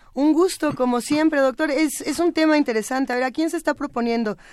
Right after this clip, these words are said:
para, para justamente es-, es-, en esta terna para sustituir a la ministra Luna Ramos?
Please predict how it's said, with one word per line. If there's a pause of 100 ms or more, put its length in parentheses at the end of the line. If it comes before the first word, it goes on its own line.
(200)
para,
para
justamente
es-,
es-,
en
esta
terna
para
sustituir
a
la
ministra
Luna
Ramos?